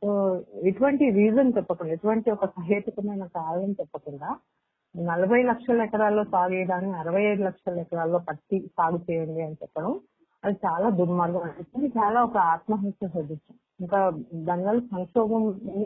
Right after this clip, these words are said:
రైతులని సంక్షోభంలోకి నెట్టడమే అవుతుంది. ఎందుకంటే ఒక ఎకరానికి దాదాపు ముప్పై, ముప్పై ఐదు వేల పెట్టుబడి అవుతుంది.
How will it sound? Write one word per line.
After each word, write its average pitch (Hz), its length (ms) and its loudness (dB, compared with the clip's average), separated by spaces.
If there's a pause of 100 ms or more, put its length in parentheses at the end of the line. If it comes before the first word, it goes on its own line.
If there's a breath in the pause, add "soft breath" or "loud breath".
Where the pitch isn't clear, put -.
(180)
రైతులని 214 560 -2
సంక్షోభంలోకి 196 600 -4
నెట్టడమే 175 360 -4
అవుతుంది. 147 380 -12 (560)
ఎందుకంటే 233 560 2
ఒక 190 160 -2
ఎకరానికి 233 540 2
దాదాపు 202 400 2
ముప్పై, 214 480 0
ముప్పై 185 340 -2
ఐదు 165 280 -4
వేల 180 680 0 (180)
పెట్టుబడి 196 340 0
అవుతుంది. 156 540 -4